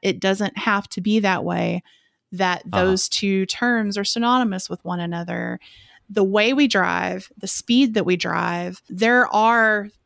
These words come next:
Speaker 1: things that make automobile crashes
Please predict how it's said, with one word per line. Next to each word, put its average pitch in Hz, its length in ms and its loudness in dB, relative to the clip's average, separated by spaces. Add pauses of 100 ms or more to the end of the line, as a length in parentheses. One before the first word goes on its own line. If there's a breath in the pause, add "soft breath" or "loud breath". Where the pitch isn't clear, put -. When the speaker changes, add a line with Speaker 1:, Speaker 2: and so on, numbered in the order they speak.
(220)
Speaker 1:
things 226 640 0
that 196 400 0 (840)
make 208 640 2 (500)
automobile 202 540 -2
crashes 185 920 -4